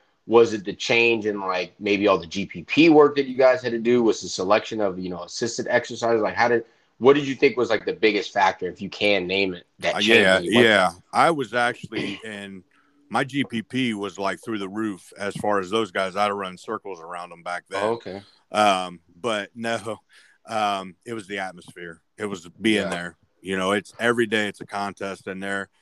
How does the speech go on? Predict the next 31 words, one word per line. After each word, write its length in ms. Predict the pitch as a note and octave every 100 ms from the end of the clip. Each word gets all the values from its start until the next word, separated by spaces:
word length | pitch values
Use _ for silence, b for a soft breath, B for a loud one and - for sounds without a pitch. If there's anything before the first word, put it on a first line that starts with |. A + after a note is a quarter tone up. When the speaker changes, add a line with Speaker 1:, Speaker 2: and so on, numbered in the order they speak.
| b b
Speaker 2:
And 240 | F#2+ F#2+ F#2+
they 80 | G2+
say, 300 | - A2 G#2+
you 160 | G2
know, 180 | G2 F#2+
it, 140 | F#2+ -
it, 280 | G2+ F#2+ F2+ _ _ -
uh, 120 | -
you're 160 | F#2 G#2
not 200 | A2 G2+
training 240 | A#2 G2
West 220 | G2 G2+
Side 140 | G#2+ G2
until 200 | F#2 F#2+
you're 100 | F#2
in 140 | G2+
West 220 | G2 G2+ -
Side. 200 | G2 G#2+
And 80 |
it's 160 | D#3 A#2+
Speaker 1:
<laughs> 20 |
Yeah. 60 | G2+
Speaker 2:
true, 200 | - A2
man. 260 | F#2+ G2+
I, 220 | G2+ G2+ F2+ -
Speaker 1:
<laughs> 220 | A2+ - -
Speaker 2:
uh, 320 | F#2 F#2 F2+
have 160 | G#2+
you 160 | A2+ B2
visited 480 | B2 C3+ C3+ C#3 A#2
there? 260 | C3+ C#3+